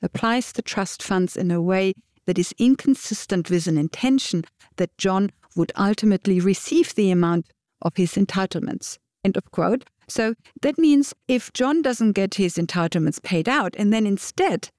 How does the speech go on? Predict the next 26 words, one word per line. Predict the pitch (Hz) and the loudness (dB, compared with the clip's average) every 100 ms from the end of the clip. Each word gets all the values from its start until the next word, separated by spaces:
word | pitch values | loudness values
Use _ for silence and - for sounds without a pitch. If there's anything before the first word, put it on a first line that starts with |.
| - | 0
the | 220 196 | 2 2
entitlements | - 226 233 208 185 - | 2 -2 0 0 0 -2
get | 185 - | -4 -4
paid | 202 180 | -2 0
out | 226 214 165 | 0 -2 -2
to | - | -2
his | 180 175 - | 0 -2 -2
dad | 277 311 175 - - | -2 0 -2 -4 -2
on | 180 175 | 0 2
interest-free | 202 - 180 - - 180 175 | 0 0 -2 -6 -2 -2 0
terms, | - 311 285 247 | -2 0 0 0
there | - 175 | -2 0
is | 185 | 2
no | 214 214 | 2 2
loan | 196 196 | 2 2
agreement, | 185 185 180 170 - | 0 2 2 2 -2
et | |
cetera, | - 175 175 - _ _ - | -4 -4 -4 -6 _ _ -2
then | 214 220 - _ _ _ | 2 0 -2 _ _ _
this | 185 220 220 226 | -4 -2 0 -2
would | 214 | 0
be | 214 | -2
section | - 202 - 190 | -2 -4 0 0
hundred | 185 170 | 2 2
and | 180 233 | 2 2
A. | 277 160 | 2 0